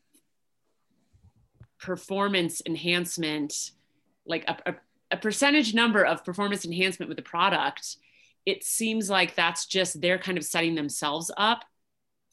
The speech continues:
for people being like, "Oh, well, I'm gonna hold you to this statistic," other than just saying, you know, "Maybe be more vague about it." Like, "Hey, are your calves sore? You're gonna feel better when you wear these, and you're gonna be happier. And when you fly, you're gonna be happier." I mean,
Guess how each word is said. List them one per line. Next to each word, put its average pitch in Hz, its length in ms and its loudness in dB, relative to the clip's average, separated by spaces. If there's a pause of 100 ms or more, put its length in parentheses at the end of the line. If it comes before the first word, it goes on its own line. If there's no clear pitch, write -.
for 170 760 2
people 180 260 -4
being 170 260 2
like, 143 400 -2 (640)
"Oh, 220 160 6
well, 175 80 6
I'm 180 120 6
gonna 175 120 2
hold 175 240 0
you 147 180 -4
to 147 60 -4
this 147 240 -4
statistic," 156 800 -6
other 180 220 2
than 156 220 -2
just 160 220 -6
saying, 160 400 2 (380)
you 185 100 0
know, 170 120 0
"Maybe 170 280 4
be 180 140 0
more 165 160 0
vague 156 240 0
about 139 280 0
it." - 140 -8
Like, 147 180 -4 (1200)
"Hey, 214 480 4
are 170 100 4
your 170 180 4
calves 175 400 0
sore? 254 320 6
You're 160 260 0
gonna 170 140 0
feel 208 140 0
better 214 220 4
when 233 120 2
you 247 100 4
wear 269 220 8
these, 143 400 0
and 151 100 2
you're 156 100 0
gonna 196 180 4
be 226 100 4
happier. 202 520 2
And 147 220 -4
when 156 100 -2
you 170 100 0
fly, 165 280 0
you're 190 140 4
gonna 220 160 2
be 226 120 0
happier." 233 400 0
I 156 60 -2
mean, 160 180 -2